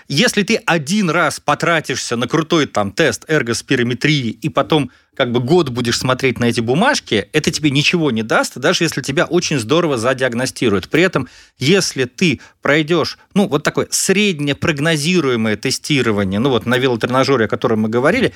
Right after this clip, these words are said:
и повторишь его через полтора месяца, а потом снова из полтора месяца, и сможешь заметить какую-то динамику изменения. Может быть, ты ее не будешь знать досконально, но ты можешь понять направление, в котором движется состояние твоего тела, твоего организма.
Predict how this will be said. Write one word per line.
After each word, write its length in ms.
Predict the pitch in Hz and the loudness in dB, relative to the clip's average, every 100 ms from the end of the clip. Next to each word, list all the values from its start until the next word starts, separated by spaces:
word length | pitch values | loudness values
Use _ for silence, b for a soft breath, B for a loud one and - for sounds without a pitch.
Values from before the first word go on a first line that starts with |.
| B B | B B
и 80 | 180 | 0
повторишь 560 | 190 - 175 185 175 | 2 0 0 0 0
его 80 | 139 | -4
через 240 | 131 127 - | -4 -6 -6
полтора 380 | 127 131 139 | -2 0 2
месяца, 380 | 208 185 - - | 2 -2 -6 -6
а 20 | |
потом 280 | 131 127 135 | -6 -4 -4
снова 320 | - 147 160 | -2 0 2
из 100 | 131 | 0
полтора 340 | - 120 127 131 | -2 -2 0 0
месяца, 360 | 123 107 - | 0 -4 -6
и 120 | - 131 | -4 -2
сможешь 340 | 165 165 117 | 2 2 4
заметить 360 | 127 156 123 - | 2 2 0 -2
какую-то 240 | 156 - | -4 -2
динамику 960 | 113 135 160 247 262 196 - 165 107 - - _ _ | 0 2 2 2 0 -4 0 0 0 -4 -18 _ _
изменения. 1000 | 147 117 151 151 156 139 120 120 117 110 B B - | -2 2 2 4 2 2 0 0 0 0 B B 0
Может 180 | 165 180 | 2 2
быть, 120 | - | 2
ты 80 | 214 | 2
ее 80 | 208 | 2
не 80 | |
будешь 260 | 196 247 226 | 0 -2 0
знать 200 | 202 160 | 0 0
досконально, 840 | 170 - 175 185 196 175 131 113 | -2 0 0 2 2 0 -2 -4
но 120 | 117 139 | -4 -4
ты 100 | 175 | -4
можешь 340 | 160 175 165 | 0 0 0
понять 320 | 170 170 165 | 0 -2 0
направление, 680 | 160 160 170 175 190 175 131 | -2 0 0 2 2 0 -2
в 60 | - | -4
котором 340 | 127 131 123 | -4 -2 -2
движется 400 | 120 147 107 98 | 0 0 0 -4
состояние 520 | 113 117 - 143 113 110 | -8 -4 0 2 2 0
твоего 320 | 131 131 113 | 2 2 2
тела, 320 | - 320 202 | 0 0 0
твоего 260 | - 127 117 | 0 2 2
организма. 460 | 117 127 123 95 | 2 0 0 -4